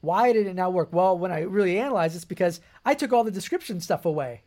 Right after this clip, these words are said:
You know, I was just trying to make a cool graphic. Well, that's not gonna work.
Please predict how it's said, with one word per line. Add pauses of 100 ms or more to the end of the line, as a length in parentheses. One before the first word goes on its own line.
(680)
You
know,
I
was
just
trying
to
make
a
cool
graphic.
Well,
that's
not
gonna
work.